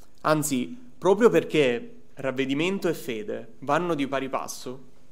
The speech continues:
il vero ravvedimento avviene davanti alla certezza del perdono di Dio.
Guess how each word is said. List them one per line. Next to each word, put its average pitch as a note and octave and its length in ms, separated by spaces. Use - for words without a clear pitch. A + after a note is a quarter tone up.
il B2+ 120
vero F3+ 260
ravvedimento B2+ 920
avviene C3+ 360
davanti C3+ 360
alla A#2+ 160
certezza B2+ 640
del A#2+ 140
perdono A2+ 440
di A2 140
Dio. A2 280